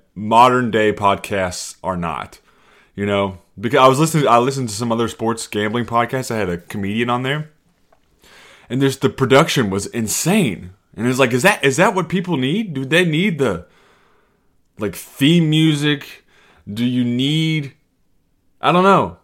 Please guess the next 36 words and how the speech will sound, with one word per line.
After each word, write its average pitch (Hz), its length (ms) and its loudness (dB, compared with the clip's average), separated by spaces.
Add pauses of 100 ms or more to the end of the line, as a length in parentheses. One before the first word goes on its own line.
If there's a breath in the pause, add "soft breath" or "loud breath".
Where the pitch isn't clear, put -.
I 135 120 -2
feel 180 160 4
like 156 80 2
that's 151 180 2
just 147 180 -2
all 131 360 6
loud 117 520 4
noises 107 640 -2
and, 82 200 -6
like, 85 300 -8 (1120)
you 139 120 -8
know, 120 100 -2
I 135 120 4
guess 165 160 2
production 135 460 2
value 101 240 2
helps 104 260 0
because 101 240 -4
it 98 220 0
makes 110 320 -6
you 98 80 -4
wanna 92 180 -6
feel 101 180 -4
like 92 160 -4
you're 87 120 -4
listening 90 360 -6
to 90 160 -6
a 85 40 -4
legitimate 85 580 -6
thing. 98 380 -8 (280 soft breath)
But 156 120 6
hey, 202 140 8
this 180 280 6
podcast 254 640 4
has 208 260 4
commercials. 170 680 2